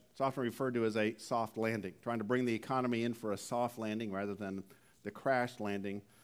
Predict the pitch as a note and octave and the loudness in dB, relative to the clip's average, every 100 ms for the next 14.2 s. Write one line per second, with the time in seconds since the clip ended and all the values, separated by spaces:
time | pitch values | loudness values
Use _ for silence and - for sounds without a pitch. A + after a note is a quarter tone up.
0 | - - G#2 G#2+ B2 - F#3+ D3 - - | -20 -8 -4 -2 0 4 2 2 -6 -18
1 | - - - - - - E3 G#3 F#3 F3 | -20 -20 -20 -20 -12 -4 4 6 8 6
2 | E3 E3 D#3+ A#3+ F#3+ D3 E3 D#3+ D#3+ C#3 | 6 4 4 4 6 6 6 6 4 4
3 | C#3 C3 D3+ C3 C3+ C3+ C3+ C3 C3 C3 | 2 2 2 4 2 2 -4 0 2 6
4 | C3 C3 A#2 A#2+ B2 C3 B2 B2 B2+ B2 | 6 6 2 -4 -2 0 0 0 -2 -2
5 | A#2 D#3+ G3 E3+ D3 D#3 D3 F#3 D#3+ D3 | 2 4 4 0 -4 -4 0 2 2 2
6 | C3+ A#2+ B2 A2 - - - _ - - | 0 2 2 0 -8 -14 -20 _ -20 -10
7 | - D3 C#3+ B2+ B3 A3 C3 C#3 B2+ B2+ | -2 0 2 4 4 6 6 4 2 2
8 | A#2 E3+ B2 A#2+ - - B2 A#2+ A#2+ - | 6 6 4 0 -6 0 2 4 2 0
9 | F#2 - - - _ _ _ _ _ _ | -4 -6 -16 -20 _ _ _ _ _ _
10 | _ - _ _ - D#3 G3 B3+ G3 - | _ -20 _ _ 0 4 6 6 4 4
11 | E3+ D3+ C#3+ B2 - - - C3 B2 - | 6 8 6 2 -6 -14 -2 2 2 0
12 | - - _ _ _ _ C#3+ G3+ A3+ - | -12 -14 _ _ _ _ 2 4 2 -4
13 | C3+ D3 E3+ D3 C#3 B2 C#3 C#3 B2 B2+ | -2 0 0 -2 -2 -4 -2 0 0 2
14 | A#2+ | 2